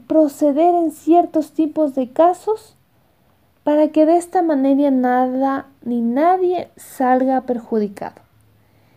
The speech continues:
ni el paciente ni el profesional. No existe un código ético propio en el Ecuador que regule la práctica de los psicólogos psicoterapéuticos,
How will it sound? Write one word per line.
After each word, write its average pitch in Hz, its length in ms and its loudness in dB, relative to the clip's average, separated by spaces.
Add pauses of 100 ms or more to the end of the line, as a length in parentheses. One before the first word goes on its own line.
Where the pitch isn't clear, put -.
(160)
ni 262 220 2
el 262 100 2
paciente 349 640 -2
ni 320 100 0
el 247 100 -2
profesional. 226 680 -8 (1800)
No 339 200 0
existe 427 580 -2
un 226 140 -2
código 220 420 -2
ético 202 680 -8 (120)
propio 226 380 -2
en 202 100 -6
el 196 100 -6
Ecuador 185 500 -10 (640)
que 240 160 2
regule 247 520 2
la 220 200 -2
práctica 240 560 -2
de 214 100 -2
los 208 140 -6
psicólogos 214 640 -6
psicoterapéuticos, 190 1300 -12